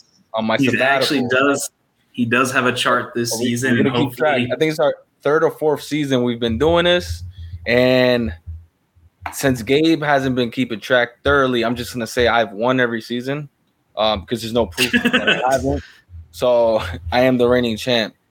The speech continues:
Speaker 2: And
Speaker 1: Going
Speaker 2: we're gonna
Speaker 1: into
Speaker 2: get, we're gonna get Gabe's pick. I'm gonna tell Gabe to give his picks before the se-, before this starts, so then he can be involved in it too, even though he's not on the show.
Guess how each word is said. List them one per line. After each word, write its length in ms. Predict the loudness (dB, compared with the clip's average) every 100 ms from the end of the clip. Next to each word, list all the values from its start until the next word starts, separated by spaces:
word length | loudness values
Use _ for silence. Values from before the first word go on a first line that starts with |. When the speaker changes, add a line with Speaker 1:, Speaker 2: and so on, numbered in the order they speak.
| -2
Speaker 2:
And 400 | 0 2 0 0
Speaker 1:
Going 240 | 0 0 0
Speaker 2:
we're 120 | 2
gonna 160 | 2
Speaker 1:
into 80 | 2 0
Speaker 2:
get, 200 | -2 -8 _ -8
we're 140 | -2
gonna 140 | 0 0
get 260 | -2 -2
Gabe's 420 | 0 0 -2 -8 -4
pick. 340 | -2 -2 -4
I'm 140 | -6 -4
gonna 100 | -2
tell 240 | 0 0
Gabe 480 | 2 2 2 0 -6
to 120 | -8
give 260 | 0 0 0
his 260 | -2 -4
picks 640 | -4 2 2 0 -8 -10 -12 -8
before 320 | -6 -2 0
the 80 | 0
se-, 400 | -4 -4 -4 -10 _ _
before 360 | -8 -2 0 2
this 200 | 2 -2
starts, 640 | 0 0 0 -4 -8 -12 _ _ _
so 160 | -6 -2
then 180 | 0 0
he 120 | 0
can 140 | -2 0
be 100 | 0
involved 440 | 0 0 0 -2
in 80 | -4
it 160 | -6
too, 220 | -6 -4 -4
even 200 | -2 -2
though 100 | -2
he's 140 | -2
not 140 | -2
on 100 | -2
the 60 | -2
show. 480 | 0 2 2 0